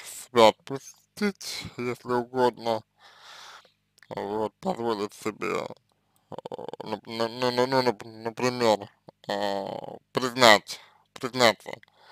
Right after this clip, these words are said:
э, в том, что, возможно,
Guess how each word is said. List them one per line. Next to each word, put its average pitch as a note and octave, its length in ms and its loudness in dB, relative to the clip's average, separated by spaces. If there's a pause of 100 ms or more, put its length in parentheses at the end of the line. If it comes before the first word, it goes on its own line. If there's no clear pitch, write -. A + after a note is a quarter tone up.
(1080)
э, A1+ 380 -6
в G#2+ 100 -14
том, A#2+ 260 0
что, A#2 680 4 (1300)
возможно, C3+ 1000 8